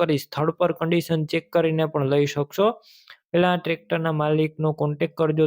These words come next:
તેમના મોબાઈલ નંબર કઈ રીતના મેળવવા તેની માહિતી પણ આપી દઈશ. વીડિયો પૂરો જોવાનો છે. ટ્રેક્ટર રૂબરૂ જોવા જાવ તો ટ્રેક્ટરના માલિકનો કોન્ટેક્ટ કર્યા વગર જતા નહીં, કેમ કે ટ્રેક્ટર વેચાઈ જશે તો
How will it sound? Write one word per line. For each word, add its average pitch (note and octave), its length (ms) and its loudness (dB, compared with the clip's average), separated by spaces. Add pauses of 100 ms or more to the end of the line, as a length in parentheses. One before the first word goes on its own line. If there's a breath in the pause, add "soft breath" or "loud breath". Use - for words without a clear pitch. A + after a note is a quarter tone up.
તેમના D3 360 0
મોબાઈલ D#3+ 340 2
નંબર E3+ 320 2
કઈ E3+ 180 2
રીતના D#3+ 320 -2
મેળવવા D#3 440 4
તેની D#3+ 240 0
માહિતી D#3 440 -2
પણ D3+ 160 -2 (120)
આપી G3 280 -6
દઈશ. D#3 280 0
વીડિયો E3 360 0
પૂરો D#3 180 2 (100)
જોવાનો E3+ 440 2
છે. F#3 100 -4 (520 soft breath)
ટ્રેક્ટર G3+ 400 2
રૂબરૂ F#3+ 360 4
જોવા F3+ 300 4
જાવ F3 160 4
તો F3 80 0
ટ્રેક્ટરના D#3+ 580 -4
માલિકનો D#3 380 -2 (100)
કોન્ટેક્ટ D3+ 360 -4
કર્યા D3+ 300 2
વગર D3 280 0
જતા D#3+ 340 0
નહીં, F3+ 160 -4 (520 soft breath)
કેમ E3+ 180 2
કે F3+ 60 2
ટ્રેક્ટર E3+ 480 0
વેચાઈ E3+ 360 2
જશે D#3+ 240 2
તો - 80 -12